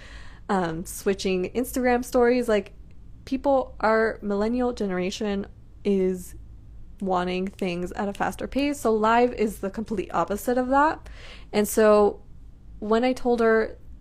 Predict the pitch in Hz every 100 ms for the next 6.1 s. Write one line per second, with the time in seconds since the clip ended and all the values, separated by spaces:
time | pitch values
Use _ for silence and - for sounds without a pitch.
0 | - - 202 185 190 208 208 - 190 -
1 | 190 190 - 196 180 185 180 190 - 196
2 | - 190 185 180 165 170 170 202 339 -
3 | - - - - - - 208 208 233 233
4 | 233 220 185 180 185 - - 233 226 262
5 | 247 214 180 180 196 - - 190 185 202
6 | 196